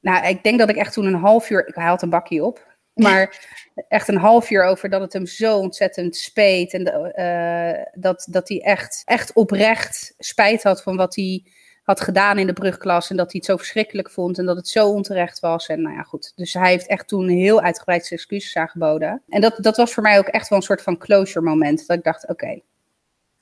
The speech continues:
Speaker 1: weet je, prima."
Speaker 2: Ja.
Speaker 1: Eh, het enige wat ik wel merkte, is toen ik, want ik heb, ben in de eerste keer vijf V W O blijven zitten.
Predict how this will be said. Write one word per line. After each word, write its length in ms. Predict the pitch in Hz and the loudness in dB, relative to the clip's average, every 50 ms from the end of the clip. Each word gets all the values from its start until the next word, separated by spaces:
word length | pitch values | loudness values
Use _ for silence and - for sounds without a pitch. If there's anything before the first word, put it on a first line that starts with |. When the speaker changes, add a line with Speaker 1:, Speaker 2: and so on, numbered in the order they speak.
| _ _ _ _ _ _ _ _ - | _ _ _ _ _ _ _ _ -2
Speaker 1:
weet 180 | - 165 - | -2 0 2
je, 300 | - 190 190 196 185 190 - - _ _ _ _ _ _ _ _ _ _ | 4 4 4 4 4 0 -4 -20 _ _ _ _ _ _ _ _ _ _
prima." 420 | - - - 160 151 127 - - - - _ _ _ _ _ _ _ _ _ _ _ _ - - | -8 -4 -2 0 0 -2 -4 -8 -12 -14 _ _ _ _ _ _ _ _ _ _ _ _ -8 -2
Speaker 2:
Ja. 300 | 240 247 226 202 143 - | 2 2 2 2 2 2
Speaker 1:
Eh, 580 | 175 170 165 165 165 165 165 165 170 - - | 2 2 2 2 2 2 2 0 -2 -2 -2
het 160 | - 185 - - | -2 0 2 4
enige 240 | 208 220 254 233 | 4 4 4 6
wat 120 | - 226 208 | 6 4 4
ik 80 | 196 180 | 4 2
wel 520 | 180 185 185 202 226 247 269 269 - - - | 4 6 6 8 8 8 8 6 4 2 -4
merkte, 880 | 214 208 214 220 226 226 220 220 220 - - 233 226 247 277 320 320 - _ _ _ _ _ _ _ _ | -8 -6 -4 -2 0 0 0 -2 -4 -4 -4 -2 0 0 0 -2 -4 -8 _ _ _ _ _ _ _ _
is 240 | - 208 196 - - | -8 -8 -6 -6 -6
toen 180 | - 214 202 | -6 -6 -4
ik, 200 | 202 196 190 190 | -2 -4 -4 -4
want 120 | - 185 190 | -6 -8 -8
ik 100 | 196 - | -4 0
heb, 260 | 202 190 185 - - - | 0 0 0 -2 -8 -8
ben 200 | - 196 196 202 | -2 -2 0 0
in 280 | 190 185 185 165 - - - | 0 -4 -4 -6 -12 -16 -14
de 120 | - - | -14 -6
eerste 260 | - - 233 226 233 - | -2 0 0 0 0 0
keer 120 | 214 196 | -2 0
vijf 220 | - - 202 196 | 2 2 2 2
V 120 | - 202 185 185 | 2 0 0 2
W 40 | 185 | 2
O 40 | 180 | 2
blijven 260 | 185 170 175 170 - | 2 2 0 0 -2
zitten. 300 | - 226 220 - 320 | -4 -2 0 0 0